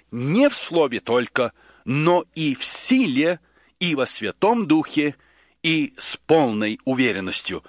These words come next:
как сказано в тексте подлинника. Мы видим из этого, как реагировали фессалоникийцы, когда апостол Павел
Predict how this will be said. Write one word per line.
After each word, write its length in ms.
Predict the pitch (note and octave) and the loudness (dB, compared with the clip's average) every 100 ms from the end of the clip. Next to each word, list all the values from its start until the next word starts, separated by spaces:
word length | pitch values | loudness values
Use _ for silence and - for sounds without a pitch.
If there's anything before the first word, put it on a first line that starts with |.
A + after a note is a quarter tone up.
| _ _ _ | _ _ _
как 180 | A2 - | -6 -4
сказано 520 | - A2 G#2+ G2 F2+ | -2 -2 -2 -6 -8
в 100 | - | -8
тексте 400 | - G2+ - G#2+ | -6 -4 -6 -6
подлинника. 640 | - G2+ - E2+ D2+ - - _ _ _ _ _ _ _ _ _ _ _ _ _ _ - | -4 -4 -4 -8 -8 -10 -12 _ _ _ _ _ _ _ _ _ _ _ _ _ _ -4
Мы 160 | E3+ B3 | 0 2
видим 320 | A#3+ G3+ F3+ | 0 0 -2
из 220 | C#3+ - | -2 0
этого, 440 | B2+ - A#2+ C3+ - - - - | -2 -2 -2 -2 -4 -18 -20 -4
как 340 | - F#3 - - - | -2 -2 -4 -6 -4
реагировали 960 | C3 C#3+ A#2+ G2 G#3 F#3+ F3+ F3 D3+ _ | 0 0 0 0 0 0 0 -2 -6 _
фессалоникийцы, 1120 | - F3 F#3+ F#3 F#3+ - F#3 - - D#2 - _ _ _ | -6 -4 -2 -2 -4 -4 -4 -4 -6 -8 -14 _ _ _
когда 280 | - B2+ B2 | -4 -2 -2
апостол 540 | - - F#3 - F3 | -2 -2 -2 0 -4
Павел 440 | - B2 G2 A2 | -2 -2 -2 -6